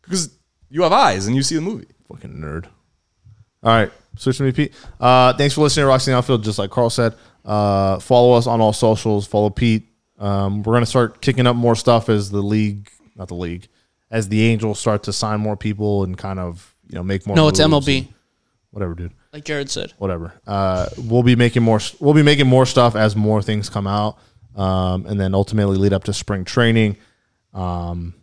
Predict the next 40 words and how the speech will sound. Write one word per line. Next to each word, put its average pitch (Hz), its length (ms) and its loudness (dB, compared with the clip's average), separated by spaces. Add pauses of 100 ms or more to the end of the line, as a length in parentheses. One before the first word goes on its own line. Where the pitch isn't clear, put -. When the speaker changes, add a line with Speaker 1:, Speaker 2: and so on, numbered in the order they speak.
Speaker 2:
yeah, 104 180 -2
shout 113 220 0
out 117 140 2
Rico's, 104 440 4
shout 101 220 -2
out 95 140 -4
Carl, 95 360 -6
shout 104 180 -6
out 98 80 -2
everyone 98 260 -4
that 92 80 -8
supports - 420 -10
this. - 560 -12
Um, 87 560 -10
Speaker 1:
I'm 101 60 -12
Speaker 2:
if - 20 -8
you're 101 80 -4
Speaker 1:
trying 98 280 -6
Speaker 2:
still 160 420 2
Speaker 1:
so - 20 6
Speaker 2:
here. 127 300 4
Speaker 1:
hard. 95 120 -10
Speaker 2:
Shout 101 340 -4
out 117 240 2
you. 104 460 -4
Speaker 1:
<laughs> 101 60 -12 (320)
Speaker 2:
Um, 90 920 -4
Speaker 1:
Trying 131 180 -8
so 117 160 -6
hard 104 160 0
to 92 80 -8
not 90 220 -6
be 87 100 -8
bored 80 400 -8
by 76 140 -8
baseball 69 420 -14
offseason. 50 340 -20
Speaker 2:
shout 135 240 4
out 151 220 2
Pete. 135 320 0